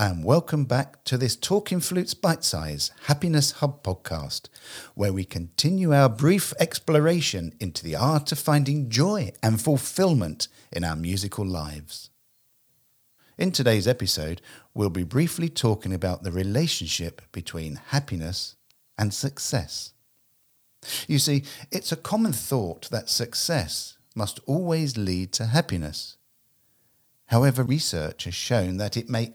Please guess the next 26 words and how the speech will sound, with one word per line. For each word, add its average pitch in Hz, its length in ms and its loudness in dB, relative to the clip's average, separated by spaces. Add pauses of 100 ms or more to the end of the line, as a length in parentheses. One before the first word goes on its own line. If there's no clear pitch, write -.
actually 85 600 -8
be 87 180 -8
the 87 240 -8
other 90 220 -4
way 85 180 -6
around. 85 600 -6 (1080)
Studies 208 420 2
have 117 100 2
shown 120 280 2
that 101 180 -4
people 175 300 -2
who 110 100 0
are 95 140 0
generally 156 480 -2
happy 87 480 -6 (420)
tend 143 300 2
to - 40 -4
be 127 140 2
more 156 280 2
successful - 840 -6
in 101 100 -6
their 87 140 -4
personal 117 500 0
and 107 80 -2
professional 117 480 -4
lives 78 400 -6